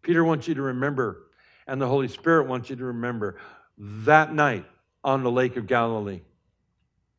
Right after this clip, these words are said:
And he wants you to believe that you are to persevere and that your boat will show up on shore safely. Be of good cheer. It is I.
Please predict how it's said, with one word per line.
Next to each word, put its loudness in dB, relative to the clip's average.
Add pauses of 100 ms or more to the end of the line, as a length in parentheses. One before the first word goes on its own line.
(320)
And -6
he 0
wants 0
you 0
to -4
believe -2 (200)
that -4
you 2
are 4
to -4
persevere 0 (160)
and -4
that -2
your 6
boat 2 (460)
will 0
show 2
up 0
on 0
shore -2
safely. -2 (240)
Be 8
of 6
good 2
cheer. -2 (280)
It 8
is 4
I. 4